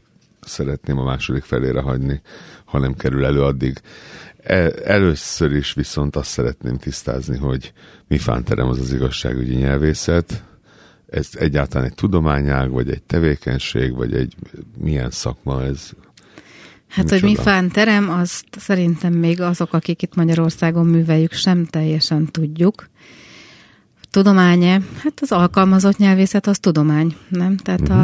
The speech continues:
Speaker 1: Mhm.
Speaker 2: igazából arról szól, hogy a nyelvészetnek a megállapításait hogyan lehet használni az igazságszolgáltatásban. De szerintem a nyelvészek még nem tudnak eleget az igazságszolgáltatásról,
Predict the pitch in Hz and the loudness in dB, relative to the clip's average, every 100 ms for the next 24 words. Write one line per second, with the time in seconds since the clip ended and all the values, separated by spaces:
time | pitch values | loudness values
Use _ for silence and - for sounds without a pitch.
0 | 190 185 - - _ _ - - - - | 4 0 -8 -20 _ _ -20 -20 -20 -20
1 | - - 180 190 190 196 196 180 170 170 | -8 -2 2 2 2 4 4 4 2 2
2 | 185 185 180 180 175 170 175 175 - 170 | 2 4 4 4 2 2 2 0 0 -2
3 | 175 170 175 165 160 165 170 170 - 175 | -2 0 2 2 2 0 0 -2 0 2
4 | 170 170 175 180 165 156 160 160 170 160 | 2 2 0 0 0 2 2 0 -2 -2
5 | - 165 160 - - 151 - 156 - 165 | 0 0 0 -2 -4 -2 -2 -2 -2 -2
6 | 156 160 156 170 165 165 156 165 175 180 | 0 0 -2 -4 -4 -2 -2 0 2 4
7 | 202 _ _ - - - - - - - | 2 _ _ -20 -20 -20 -20 -20 -20 -20
8 | _ - _ 180 170 175 180 180 185 190 | _ -20 _ -2 2 4 6 4 2 -2
9 | _ _ - - 196 190 196 185 190 214 | _ _ -10 2 4 4 2 2 6 6
10 | 202 185 185 - 214 202 190 185 170 160 | 6 2 2 4 4 6 4 2 2 2
11 | 156 160 160 156 160 165 170 - 180 - | 2 0 0 0 -2 0 0 2 -2 0
12 | 190 190 196 202 202 202 202 - 214 220 | 0 2 2 0 0 2 2 2 4 4